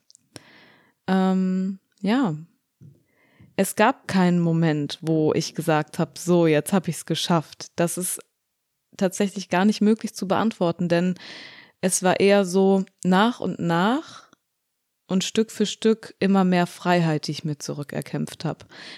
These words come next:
Nachdem ich dann, ja, zweitausendzwanzig an Silvester meinen letzten Rückfall hatte, war ich so extrem kaugummisüchtig, wirklich. Diese großen Extrapackungen kennt sicherlich jeder von euch.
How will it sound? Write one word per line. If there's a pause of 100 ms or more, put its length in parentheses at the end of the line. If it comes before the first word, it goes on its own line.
(100)
Nachdem
ich
dann, (1400)
ja,
zweitausendzwanzig
an
Silvester
meinen
letzten
Rückfall
hatte, (420)
war
ich
so
extrem (160)
kaugummisüchtig,
wirklich.
Diese
großen
Extrapackungen (520)
kennt
sicherlich
jeder
von
euch.